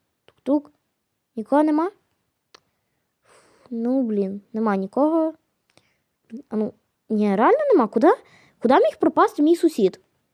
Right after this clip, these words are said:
Ні, ну мені просто реально якось цікаво, куди він міг пропасти. Так, а ну, крюком, оп. І оп. Блін, ну я ще до кінця не навчилась отак. О, ой. Є.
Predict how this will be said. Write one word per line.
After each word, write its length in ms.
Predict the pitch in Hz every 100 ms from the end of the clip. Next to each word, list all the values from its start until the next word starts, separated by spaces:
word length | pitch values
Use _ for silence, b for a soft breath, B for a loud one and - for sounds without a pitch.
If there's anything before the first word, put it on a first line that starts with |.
| _
Ні, 140 | 277 339
ну 80 |
мені 180 | 262 262
просто 280 | 269 320 302
реально 220 | 269 370
якось 320 | 622 523 311
цікаво, 540 | - 247 240 214 196 196
куди 180 | - 254
він 200 | 392 427
міг 120 | 381
пропасти. 480 | 294 269 254 247 - -
Так, 260 | 247 _ -
а 80 |
ну, 180 | 214 202 - _ _ _ _ _ -
крюком, 440 | - 214 220 269 -
оп. 280 | 254 294 - _ _ _ _ _ _ _ _
І 160 | 131 -
оп. 240 | - 208 - _ _ _ _ _ _ - b b b b
Блін, 200 | 208 208
ну 100 | 226
я 60 | 277
ще 140 | 294
до 140 | 262
кінця 300 | 269 262 302
не 160 | 294 285
навчилась 720 | 277 269 - 403 415 285 - -
отак. 340 | 220 214 202 _ _ _ _ -
О, 200 | 330 - -
ой. 420 | - 240 262 285 294 _ _ _ _ _ _ _ -
Є. 420 | 233 359 427